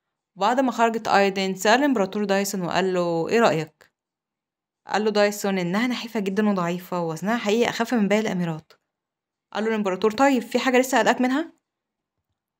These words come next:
بص دايسون الإمبراطور وقال له: "أنا ما سمعتش صوت خطواتها وهي بتمشي ورايا. خطواتها وهي ماشية كانت زي القطة،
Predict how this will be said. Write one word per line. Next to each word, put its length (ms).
بص 280
دايسون 400
الإمبراطور 460
وقال 300
له: 280
"أنا 140
ما 80
سمعتش 380
صوت 180
خطواتها 460
وهي 220
بتمشي 340
ورايا. 380
خطواتها 520
وهي 240
ماشية 360
كانت 280
زي 160
القطة، 460